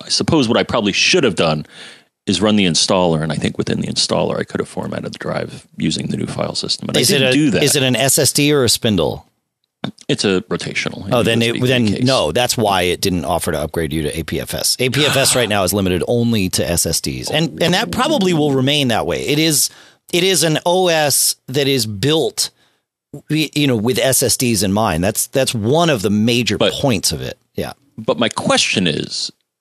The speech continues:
Speaker 1: could I or should I, uh, well, one, can I convert the drive that I installed it on to A P F S or no?
Speaker 2: No, I don't think you, I, well, I don't know. I, I've,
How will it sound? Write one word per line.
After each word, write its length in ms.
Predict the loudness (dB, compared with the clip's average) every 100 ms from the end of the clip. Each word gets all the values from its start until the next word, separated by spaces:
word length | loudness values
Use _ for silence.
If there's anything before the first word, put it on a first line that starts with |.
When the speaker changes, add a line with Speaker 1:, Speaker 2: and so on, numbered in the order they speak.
| _ -10
Speaker 1:
could 360 | -6 -2 0 2
I 220 | 2 2
or 240 | 2 0
should 460 | 0 0 2 2 2
I, 480 | 2 0 -4 -10 -18 _ _ -2
uh, 140 | -2 2
well, 260 | 0 0 -6
one, 380 | -4 2 2 2
can 300 | -2 -2 0
I 140 | 0 -2 -4
convert 540 | -2 0 2 2 0 _ _ _ _ _ _ _ _
the 120 | -2
drive 260 | 2 2 2
that 120 | 2
I 40 |
installed 400 | 2 2 2 2
it 80 | 0
on 220 | 0 0
to 360 | -2 -2 -2 -4 -10 _ _ _ _ _ _ _ -6
A 100 | -2
P 160 | 0
F 120 | 0
S 240 | 0 0 0
or 60 |
no? 280 | -2 -4 -8 -18 _ _ 0
Speaker 2:
No, 220 | 2 2
I 80 | 2
don't 120 | 2
think 180 | 0 -2
you, 80 | -2
I, 180 | -2 0
well, 460 | 2 2 2 0 -2 _ _ _ _ _ -2
I 80 | 0
don't 260 | 0 2 2
know. 420 | 4 4 4 2 0
I, 180 | -2 -2 -2
I've, 240 | -2